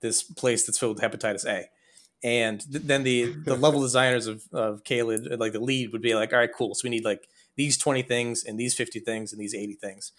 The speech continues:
Speaker 1: And they would disseminate that to the, all the people working on that.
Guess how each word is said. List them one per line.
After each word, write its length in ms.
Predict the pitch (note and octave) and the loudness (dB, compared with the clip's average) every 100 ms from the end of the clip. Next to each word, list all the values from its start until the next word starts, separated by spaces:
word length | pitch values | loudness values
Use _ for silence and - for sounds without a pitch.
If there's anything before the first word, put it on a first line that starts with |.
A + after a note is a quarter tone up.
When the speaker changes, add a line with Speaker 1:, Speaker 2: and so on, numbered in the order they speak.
| - _ | -20 _
Speaker 1:
And 100 | C3 | 2
they 60 | B2 | 2
would 80 | |
disseminate 420 | A#2 - C3 B2+ A#2 | 4 2 4 4 2
that 180 | A2+ A2+ | 0 0
to 80 | A#2 | -2
the, 100 | A#2 | 2
all 120 | A2+ | 2
the 60 | |
people 200 | G#2 G#2+ | 0 -4
working 240 | G#2+ F#2+ G2+ | -4 -6 -10
on 80 | F#2+ | -14
that. 140 | - | -16